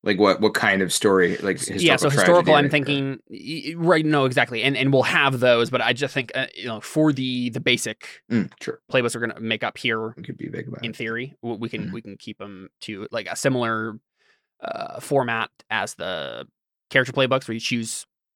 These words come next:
Speaker 2: you know, two, two different versions of one thing, where it's, you know, two, two
Speaker 1: Mm.
Speaker 2: playbooks that focus on melody, two playbooks that focus
Speaker 1: Right.
Speaker 2: on meta.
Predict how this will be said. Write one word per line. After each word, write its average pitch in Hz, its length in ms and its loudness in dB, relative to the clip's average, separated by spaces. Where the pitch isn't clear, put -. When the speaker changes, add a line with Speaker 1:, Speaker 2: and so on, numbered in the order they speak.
Speaker 2:
you 95 80 -14
know, 92 120 -14
two, 165 360 0
two 165 140 0
different 131 280 0
versions 113 380 -8
of 101 220 -14
one 101 220 -10
thing, 87 220 -14
where - 120 -14
it's, - 160 -18
you - 40 -16
know, - 160 -16
two, 175 200 -2
two - 300 -4
Speaker 1:
Mm. - 80 -8
Speaker 2:
playbooks 143 260 2
that 147 140 0
focus 156 200 0
on 165 80 2
melody, 120 320 -2
two 175 160 -2
playbooks 139 360 -2
that 127 120 -6
focus - 220 -8
Speaker 1:
Right. - 200 -6
Speaker 2:
on 98 140 -14
meta. 101 320 -8